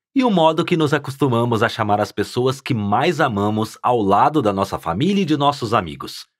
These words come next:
os espectadores do Saúde na Rotina. A eles dedicamos este livro, que é uma obra coletiva. Poderíamos simplificar e dizer que ele foi escrito a quatro mãos, pela Daphne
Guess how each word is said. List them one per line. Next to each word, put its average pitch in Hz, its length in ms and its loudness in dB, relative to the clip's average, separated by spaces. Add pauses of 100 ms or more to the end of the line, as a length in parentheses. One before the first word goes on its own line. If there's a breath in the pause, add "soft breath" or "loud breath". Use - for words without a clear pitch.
(180)
os 95 160 -2
espectadores 104 920 -2
do 117 140 -4
Saúde 139 500 -2
na 165 80 0
Rotina. 107 580 -2 (520)
A 120 160 2
eles 123 320 2
dedicamos 120 580 -2
este 127 300 -2
livro, 113 420 -2
que - 140 -4
é - 20 0
uma 156 180 0
obra 165 280 0
coletiva. 180 760 -4 (680)
Poderíamos 196 540 2
simplificar 139 840 0
e 95 60 0
dizer 104 360 -2
que 131 100 -4
ele 117 100 0
foi 120 220 -4
escrito 123 500 -4
a 120 60 2
quatro 180 520 -2
mãos, 95 400 -2 (340)
pela 90 220 0
Daphne 170 540 -2